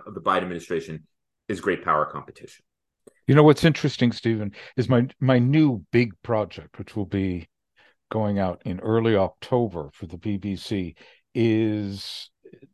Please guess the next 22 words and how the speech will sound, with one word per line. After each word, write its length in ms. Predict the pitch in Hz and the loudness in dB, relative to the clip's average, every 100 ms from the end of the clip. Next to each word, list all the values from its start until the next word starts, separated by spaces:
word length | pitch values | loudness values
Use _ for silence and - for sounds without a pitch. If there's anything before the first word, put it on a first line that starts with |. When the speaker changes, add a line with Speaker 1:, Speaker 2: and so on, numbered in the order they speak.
| - | -6
Speaker 2:
to 120 | 131 | -2
mark 300 | 110 104 104 | 2 2 0
the 80 | - | -10
fiftieth 480 | - 113 113 95 107 | -6 -6 -4 -4 -4
anniversary 880 | 92 85 95 95 - 98 92 85 - - - _ - | -4 -4 -4 -6 -6 -6 -4 -6 -12 -20 -20 _ -2
of 220 | 110 95 | -2 0
the 100 | 113 | 2
Yom 240 | 110 104 | 2 2
Kippur 460 | 101 101 - 85 82 | -2 -10 -12 -14 -12
War. 360 | 165 185 87 - _ _ - _ - | -6 -4 -4 -6 _ _ -20 _ -4
And 360 | 120 117 117 | 0 2 0
Speaker 1:
Right. 120 | - 151 | -4 0
Speaker 2:
listening 400 | 147 156 139 117 | 0 2 0 0
to 120 | 123 | -2
you 120 | 117 | -4
talk 320 | 104 120 107 | 0 0 0
about 340 | 107 104 98 - | -2 -2 -2 -4
the 100 | - - | -12 -2
power 680 | 117 117 110 101 92 90 - | 0 2 0 -2 -4 -8 -8
of 360 | 98 90 87 - | -6 -6 -10 -8
Saudi 380 | - 107 104 | 0 0 2
Arabia 600 | 95 98 98 95 90 80 | -2 0 -2 -2 -6 -8